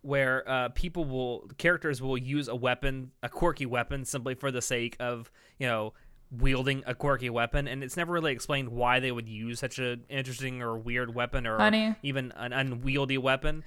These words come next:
Speaker 1: But in
Speaker 2: R-,
Speaker 1: this case, it
Speaker 2: I lo-,
Speaker 1: makes
Speaker 2: okay,
Speaker 1: sense because
Speaker 2: just, like, I
Speaker 1: it,
Speaker 2: just
Speaker 1: it,
Speaker 2: wanna
Speaker 1: it's, it fits his character.
Speaker 2: <laughs> Yeah, it's just like Rising of a Shield Hero.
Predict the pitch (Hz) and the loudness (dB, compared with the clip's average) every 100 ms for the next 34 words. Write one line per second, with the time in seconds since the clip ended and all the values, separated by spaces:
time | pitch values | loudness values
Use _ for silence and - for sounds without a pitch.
0 | - - 165 170 208 214 226 202 165 196 | -6 0 4 6 10 12 12 10 12 12
1 | 214 226 - 185 185 156 - 151 165 208 | 12 12 12 12 12 12 10 2 8 10
2 | 135 202 - 147 165 156 135 135 165 - | 12 12 12 10 10 4 4 6 6 6
3 | - - - - - - 196 160 - 196 | 4 2 -10 -14 -6 -2 0 -2 0 2
4 | 226 127 - 233 254 202 170 170 156 135 | 2 0 -6 -8 -6 -4 6 12 12 12
5 | 165 185 202 196 190 - - - 135 131 | 10 10 8 10 8 6 -12 -10 4 12
6 | 131 156 190 190 196 240 226 175 135 | 12 12 8 4 4 6 4 6 4